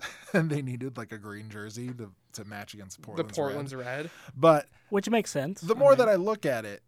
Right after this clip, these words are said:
Speaker 1: the more I like it. I kinda like the Earned Editions. Um, probably not in my top five now that I think about it, but,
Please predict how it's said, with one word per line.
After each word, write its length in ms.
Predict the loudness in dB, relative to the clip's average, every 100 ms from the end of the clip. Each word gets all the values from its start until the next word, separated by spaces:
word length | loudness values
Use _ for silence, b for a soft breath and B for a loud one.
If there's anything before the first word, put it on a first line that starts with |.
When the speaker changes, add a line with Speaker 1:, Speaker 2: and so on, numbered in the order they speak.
| _
Speaker 1:
the 100 | -10
more 180 | -6 -4
I 100 | -4
like 300 | -4 -8 -10
it. 180 | -14 -14 -16
I 80 | -12
kinda 280 | -8 -8
like 240 | -6 -8 -10 -8
the 100 | -6
Earned 240 | -6 -10
Editions. 560 | -12 -12 -14 -14 -14 -10
Um, 400 | -4 -2 -2 -6
probably 640 | -4 -4 -2 0 2 0 -4 _ _ _ _ _ _ _ _ _ _ -8
not 440 | -4 -2 -2 -4 -8
in 140 | -8
my 100 | -6
top 320 | -4 -6 -6
five 500 | -6 -2 0 -2 -4
now 180 | -8 -6
that 60 | -4
I 20 |
think 200 | -6 -8
about 260 | -6 -4 -6
it, 140 | -6
but, 280 | -10 -12